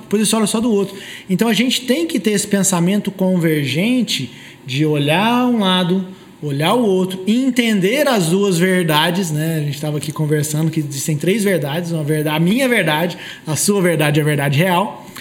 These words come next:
A gente tentar se aproximar dessa verdade real, né? E na reforma da Previdência é isso. É, é, é, eu, eu fico comigo mesmo tentando achar esse ponto de conversão.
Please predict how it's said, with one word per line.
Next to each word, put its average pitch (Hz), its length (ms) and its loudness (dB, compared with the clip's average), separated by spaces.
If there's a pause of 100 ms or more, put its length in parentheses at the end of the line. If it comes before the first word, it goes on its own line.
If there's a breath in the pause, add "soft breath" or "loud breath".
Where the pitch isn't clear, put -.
(220 loud breath)
A 175 80 0
gente 220 180 0
tentar 262 400 2
se 262 100 2
aproximar 170 460 0
dessa 151 180 -2
verdade 135 380 -4
real, 123 260 -8 (360 loud breath)
né? 170 180 0
E 202 80 4
na 233 140 2
reforma 214 300 0
da 202 60 0
Previdência 190 500 0
é 214 60 2
isso. 180 400 -2 (640 loud breath)
É, 160 80 0
é, 175 340 2
é, 190 100 -4
eu, 196 320 2
eu 170 160 2
fico 226 720 0 (760)
comigo 208 400 0
mesmo 202 300 2
tentando 214 640 0
achar 196 280 2
esse 202 180 0
ponto 220 420 0
de 160 100 -2
conversão. 151 680 0